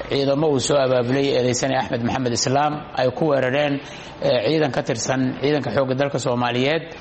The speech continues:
oo gobolkaas u joogay in ay kala wareegaan fariisimo ay banneeyeen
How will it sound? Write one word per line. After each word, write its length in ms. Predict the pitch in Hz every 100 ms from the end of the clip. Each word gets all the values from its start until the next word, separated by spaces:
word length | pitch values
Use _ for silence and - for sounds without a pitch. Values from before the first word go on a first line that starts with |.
| - -
oo 260 | 139 135 131
gobolkaas 540 | 139 156 139 139 127 135
u 140 | 170
joogay 440 | 131 135 131 143 147 147
in 100 | 147
ay 280 | 139 127 123
kala 240 | 123 143
wareegaan 500 | 147 135 127 139 131 113
fariisimo 580 | 131 127 117 139 139 156 -
ay 140 | 127
banneeyeen 580 | 117 123 123 127 143 143